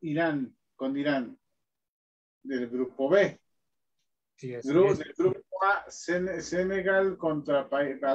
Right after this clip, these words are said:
Speaker 1: Holanda, o Países Bajos, como se conoce, a las diez de la mañana,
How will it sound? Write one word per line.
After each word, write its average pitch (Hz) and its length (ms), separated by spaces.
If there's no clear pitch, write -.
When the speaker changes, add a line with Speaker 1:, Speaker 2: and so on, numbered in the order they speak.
Speaker 1:
Holanda, 180 680
o 117 120
Países 151 420
Bajos, 156 360
como 131 240
se 127 180
conoce, 180 600
a 127 100
las 127 220
diez 151 200
de 165 80
la 170 140
mañana, 185 720